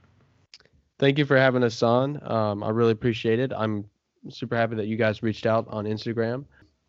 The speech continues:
So I'm Noah. Um, I'm the co-host of Teen Christian View, and, um, I started with my co-, with my co-host Kessler Burlingame. Um, we've been doing it for, uh, about a year or so, and, um,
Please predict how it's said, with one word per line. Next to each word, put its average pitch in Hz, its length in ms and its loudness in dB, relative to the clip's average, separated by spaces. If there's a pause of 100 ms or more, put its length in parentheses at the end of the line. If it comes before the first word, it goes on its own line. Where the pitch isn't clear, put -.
(560)
So 120 380 6
I'm 135 240 6
Noah. 135 340 4 (460)
Um, 107 340 0
I'm 120 260 2
the 110 360 0
co-host 120 680 -2
of 104 460 0
Teen 117 220 -2
Christian 110 400 -4
View, 113 480 0
and, 104 480 0
um, 104 300 0
I 107 80 -6
started 110 320 2
with 110 160 -4
my 104 220 -4 (120)
co-, 117 380 -2
with 113 200 -2
my 107 120 -4
co-host 110 400 -2
Kessler 104 400 -2
Burlingame. 107 680 2 (540)
Um, 104 540 2 (880)
we've 131 140 6
been 117 140 4
doing 117 240 4
it 110 120 0
for, 110 600 2 (200)
uh, 123 280 4
about 135 240 4
a 117 80 2
year 120 240 0
or 131 60 2
so, 151 520 -2
and, 107 560 2
um, 104 480 2